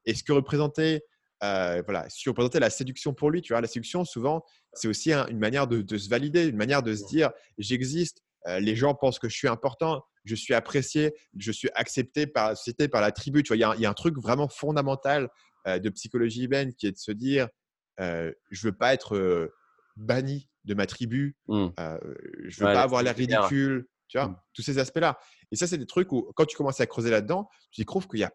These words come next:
Speaker 1: plein, plein, plein de nuances et que c'est pas juste un truc de dire, euh, « On va faire du sexe, et cetera. » Et comme dans ce domaine qui semble aussi vulgaire et aussi basique que la séduction,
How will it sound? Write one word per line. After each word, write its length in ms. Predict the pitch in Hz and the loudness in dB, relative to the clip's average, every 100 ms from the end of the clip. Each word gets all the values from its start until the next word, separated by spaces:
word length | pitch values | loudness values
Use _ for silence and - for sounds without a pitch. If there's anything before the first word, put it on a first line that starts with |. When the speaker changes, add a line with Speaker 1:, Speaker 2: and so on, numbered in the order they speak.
| - | -4
Speaker 1:
plein, 160 | 170 | -4
plein, 200 | 156 151 | 0 0
plein 180 | 131 143 | 0 -2
de 80 | 135 | -2
nuances 380 | 135 143 131 104 | 0 0 -2 -6
et 40 | |
que 120 | 98 | -6
c'est 140 | - 95 | -6 -2
pas 220 | 98 123 | 0 0
juste 220 | 135 - | 0 -4
un 80 | 104 | -4
truc 240 | - 139 | -4 -4
de 100 | 113 | -2
dire, 260 | 98 135 120 - _ - | 0 2 2 -2 _ -4
euh, « 160 | 87 85 | -2 -2
On 60 | 101 | -2
va 120 | 98 | -2
faire 200 | 92 101 | 0 -2
du 120 | 92 | -4
sexe, 340 | 98 - 131 - | -4 0 0 0
et 40 | |
cetera. » 320 | - 113 123 113 | -8 -2 0 0
Et 40 | - | 0
comme 140 | 139 | -2
dans 100 | 131 | -2
ce 60 | 104 | -2
domaine 300 | 110 131 135 | 0 -2 -4
qui 120 | - | -8
semble 220 | 117 104 | -4 0
aussi 340 | 101 - 120 110 - - | -2 0 -2 -2 -12 -10
vulgaire 520 | 98 117 120 147 139 | -8 -6 0 2 4
et 40 | |
aussi 220 | 113 - 98 | 0 -4 2
basique 320 | 117 120 143 | 2 2 -2
que 60 | 113 | 0
la 100 | 98 | 0
séduction, 460 | 98 95 - 87 | 0 -10 -8 -8